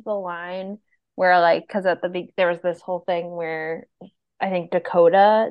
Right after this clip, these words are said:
didn't recognize her, and, like, when he first saw her, and then later on he, like, sees her again, and they have this conversation, and she, <laughs> and she, and he says, like, "Oh,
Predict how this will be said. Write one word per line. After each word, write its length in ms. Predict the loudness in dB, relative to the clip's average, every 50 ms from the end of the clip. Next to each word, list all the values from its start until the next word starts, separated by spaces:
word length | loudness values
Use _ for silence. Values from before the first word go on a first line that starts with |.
| -4 -2
didn't 320 | 0 2 2 2 0 -2 -6 -10
recognize 880 | -6 -4 -4 -4 -4 -6 -8 -10 -8 -6 -6 -4 -2 -2 -2 -4 -4 -4
her, 320 | -6 -4 -4 -6 -8 -10 -12 _ _ _ _ _ _ _ _ _
and, 460 | 0 0 2 2 2 0 -2 -6 -10 -8 -6
like, 220 | -6 -6 -4 -2
when 220 | -2 -2 -2 -4 -8
he 160 | -10 -12 -10 -8
first 300 | -8 -8 -8 -10 -8 _
saw 260 | -2 0 0 0 -2
her, 340 | -4 -4 -6 -6 -6 -8 -10 _ _ _ _ _ _ _ _ _ _ _ _ _ _ _ -2
and 220 | -2 0 2 2
then 380 | 2 2 2 0 0 -2 -4 -4
later 340 | -2 0 2 2 2 2 2
on 280 | 2 2 0 0 -2
he, 180 | -6 -6 -6 -4
like, 240 | -4 -6 -6 -8 -12 _ _ -8
sees 220 | -8 -6 -4 0
her 380 | 0 0 0 0 -2 -4 -6 -12 _ _ -8
again, 400 | -4 0 0 2 2 0 0 -2
and 120 | -4 -4 -6
they 60 | -6
have 160 | -8 -8 -8
this 140 | -10 -14 -10
conversation, 600 | -8 -8 -8 -6 -6 -4 -4 -6 -6 -6 -6 -6
and 180 | -6 -6 -8 -8
she, 160 | -10 -10 -8 -8 -8 -8 -8
<laughs> 160 | -10 _ -2
and 180 | -2 -2 0
she, 260 | 0 0 -2 -2 -2 -6 -12 -14 -14 -14 _ -4
and 280 | -2 -2 -2 -4 -6 -10 _ -20 -20 _ _ _ _ _
he 180 | _ 0 0 2
says, 300 | 4 4 2 2 2 0 -2
like, 260 | -4 -4 -4 -6 -6 -2
"Oh, 340 | 0 2 2 2 0 -2